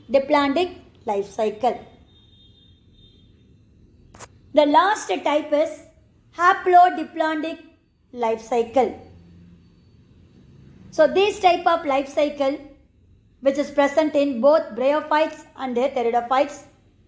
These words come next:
which are showing intermediate stage of aplondic and diplondic life cycle.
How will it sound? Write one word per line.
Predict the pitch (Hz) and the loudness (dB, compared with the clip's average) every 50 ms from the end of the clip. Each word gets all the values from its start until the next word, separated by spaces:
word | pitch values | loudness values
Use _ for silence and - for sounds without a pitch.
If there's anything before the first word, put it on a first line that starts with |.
| _ _ _ _ _ _ _ _ _ _ _ _ _ _ _ - | _ _ _ _ _ _ _ _ _ _ _ _ _ _ _ -4
which | 285 277 - | 0 2 2
are | 320 285 277 | 2 2 2
showing | - - 330 311 330 339 320 294 285 - - - - - _ _ _ _ _ _ _ _ _ _ _ _ _ _ _ _ _ _ _ _ _ _ _ _ _ _ - | 0 0 2 4 4 4 2 -2 -4 -4 -8 -12 -20 -20 _ _ _ _ _ _ _ _ _ _ _ _ _ _ _ _ _ _ _ _ _ _ _ _ _ _ -2
intermediate | 320 359 392 - 403 403 392 370 370 370 370 370 359 359 359 359 | 0 2 4 4 4 4 4 2 -2 0 0 2 2 2 2 0
stage | 349 349 320 311 320 320 320 | -2 -4 -2 -2 -2 0 0
of | 311 294 311 311 - - - - | 0 0 -2 -2 -6 -10 -8 -4
aplondic | 254 285 311 - 339 339 330 330 320 349 349 339 | -2 -2 0 2 4 4 4 2 0 -4 -2 -2
and | 330 285 262 254 285 220 | -2 -2 -2 -2 -4 -4
diplondic | 277 - - 302 294 294 294 277 330 370 359 - - - - - _ _ _ _ _ _ _ _ | -6 -6 -4 -2 0 0 0 0 -2 -4 -4 -6 -12 -20 -20 -20 _ _ _ _ _ _ _ _
life | 240 240 247 254 247 247 | -2 0 0 0 0 -2
cycle. | - - 254 240 240 - 277 254 196 - - | -2 0 0 0 0 2 0 0 0 -2 -8